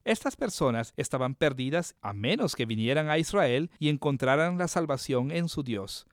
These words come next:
Los profetas sabían que la nación visible de Israel era muy especial ante los ojos de Dios. Consistía en todos los hijos físicos de Israel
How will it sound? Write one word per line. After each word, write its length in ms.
Los 200
profetas 640
sabían 460
que 120
la 100
nación 540
visible 440
de 140
Israel 560
era 240
muy 280
especial 560
ante 220
los 240
ojos 340
de 100
Dios. 540
Consistía 760
en 180
todos 440
los 180
hijos 300
físicos 540
de 100
Israel 540